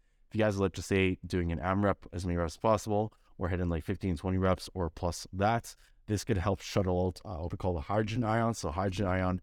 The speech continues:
is what makes you feel that burn. Like, if you ever felt that burn when you're working out and you're like, "Oh my God, I have to keep pushing it," this can help shuttle it out and help you get maybe, like, a few more reps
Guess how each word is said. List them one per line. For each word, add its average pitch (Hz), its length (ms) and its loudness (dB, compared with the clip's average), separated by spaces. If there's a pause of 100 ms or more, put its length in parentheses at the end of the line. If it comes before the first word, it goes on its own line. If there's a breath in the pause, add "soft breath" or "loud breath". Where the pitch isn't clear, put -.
(300)
is 90 240 0
what 90 300 2
makes - 160 -6
you - 80 -2
feel 98 120 0
that 85 200 -2
burn. 120 380 2
Like, 90 180 -2
if - 40 -8
you 95 60 2
ever 98 80 2
felt 90 200 0
that 85 120 0 (140)
burn 95 240 0
when 107 100 4
you're 104 80 2
working 107 260 0
out 120 300 0 (320 soft breath)
and 92 80 -2
you're 87 80 2
like, 87 100 2
"Oh 90 140 2
my 87 160 2
God, 87 180 2
I 80 40 0
have 78 80 -4
to - 120 -14
keep - 120 -8
pushing 113 300 2
it," 117 200 0 (220 soft breath)
this 101 120 -2
can - 100 -2
help 101 120 2
shuttle 95 360 2
it 87 60 2
out 95 260 0
and 90 120 -6
help 87 220 -4
you 87 100 -2
get 85 220 -2
maybe, 87 260 0
like, 73 120 -6
a - 60 -12
few 117 160 2
more 120 160 4
reps 123 360 4